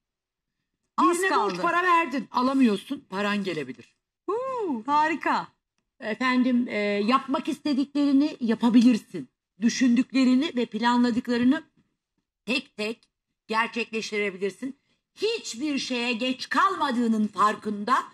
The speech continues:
Speaker 2: ve bilincinde olacaksın. Diyeceksin ki, "Hayat ikramiyelerini sunuyor bana."
Speaker 1: O kadar.
Speaker 2: Kesinlikle çok şanslı bir haftadalar bu hafta.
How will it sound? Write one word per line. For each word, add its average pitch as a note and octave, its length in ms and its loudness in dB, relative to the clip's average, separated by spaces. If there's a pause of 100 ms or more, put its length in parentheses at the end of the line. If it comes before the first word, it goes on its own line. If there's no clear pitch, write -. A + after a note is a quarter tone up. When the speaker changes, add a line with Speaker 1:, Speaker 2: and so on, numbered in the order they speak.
(280)
Speaker 2:
ve A#3+ 120 2
bilincinde G#3 500 4
olacaksın. C#3+ 600 -8 (380)
Diyeceksin B3 580 4
ki, F#3 220 -6 (320)
"Hayat - 600 -4 (380)
ikramiyelerini G#3 920 0
sunuyor E3+ 460 -6
bana." C#3 240 -6 (680)
Speaker 1:
O B3 100 -6
kadar. F#3+ 320 -4
Speaker 2:
Kesinlikle A3+ 680 0
çok - 220 -6
şanslı G#3+ 480 -2
bir F#3 80 -2
haftadalar D#3 680 -6
bu D3 80 -4
hafta. B2+ 420 -10